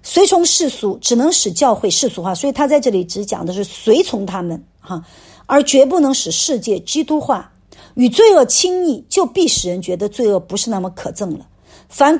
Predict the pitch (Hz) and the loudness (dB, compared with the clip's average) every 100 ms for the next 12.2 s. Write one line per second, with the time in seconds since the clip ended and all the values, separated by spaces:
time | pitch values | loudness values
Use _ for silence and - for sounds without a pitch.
0 | - 440 311 247 - 185 180 - 320 330 | 4 6 6 0 -6 -12 -10 -2 0 2
1 | 339 277 208 180 202 202 - 175 - 190 | 0 0 -2 -4 -6 -8 -10 -10 -6 -4
2 | 240 208 - 165 156 - _ _ _ - | -2 -2 -2 -8 -8 -12 _ _ _ 2
3 | 330 233 175 196 - 170 170 170 - _ | 2 2 0 -4 -4 -6 -6 -8 -10 _
4 | - 202 240 175 226 - 359 240 - 262 | -2 0 0 -2 -6 0 2 2 -2 -6
5 | - 190 - - 208 202 185 190 240 254 | -6 -10 -10 -6 -4 -2 -4 -4 -6 -8
6 | - 190 208 - - - 156 - _ _ | -10 -4 -4 -6 -10 -8 -10 -12 _ _
7 | _ _ _ _ - 320 294 214 214 226 | _ _ _ _ 2 4 4 2 0 0
8 | 339 285 262 196 170 165 240 170 _ - | 0 0 0 -2 -4 -4 -4 -4 _ 0
9 | 277 370 330 359 339 294 190 170 226 226 | 2 4 4 4 4 2 -2 -2 -2 0
10 | 370 - 247 247 247 190 190 247 190 - | -4 -2 -2 -2 -2 -6 -2 -2 -2 -10
11 | _ - 359 370 269 - 339 330 220 202 | _ 0 0 2 0 -2 0 0 0 -2
12 | - 156 | -6 -8